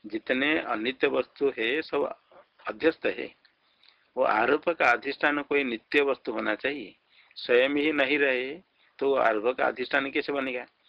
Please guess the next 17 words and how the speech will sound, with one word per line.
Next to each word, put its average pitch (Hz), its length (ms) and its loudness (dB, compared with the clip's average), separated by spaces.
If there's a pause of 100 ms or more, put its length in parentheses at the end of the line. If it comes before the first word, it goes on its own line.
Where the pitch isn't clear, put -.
(240)
चैतन्य 127 420 0
तो 127 120 2
अनित्य 131 320 0
है, 131 160 -6 (680)
अनित्य 151 340 0
होने 127 260 -2
के 123 100 0
कारण 139 200 2
कलाओं 120 600 2
के 143 380 -4
आरोप 117 560 0
का 113 360 2
अधिष्ठान 117 800 -4
नहीं 127 180 -6
बन 117 180 -6
सकता 101 340 -8
है। 98 340 -10